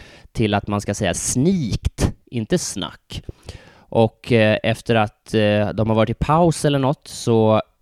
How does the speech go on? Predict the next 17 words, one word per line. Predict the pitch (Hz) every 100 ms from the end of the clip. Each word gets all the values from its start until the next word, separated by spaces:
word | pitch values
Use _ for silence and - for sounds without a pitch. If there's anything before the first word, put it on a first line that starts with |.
| _
hittar, | - - - - _ - 113 113
eller | - 110
tar, | 107 110 107 - -
eh, | 110 104 - -
Conan | 113 107 107
O'Brien | 107 101 101 101 101
upp | 92 101 -
ett | - 98 _ - _ _ _
lexikon, | - 113 156 - - 135 87 92
en | 110
ordbok, | 113 107 156 107 -
och | - 107 101 - - - _
slår | - - 113 110
upp | 143 - - - - _ _
den | - 104
här, | 90 87 87 -
eh, | 101 95 92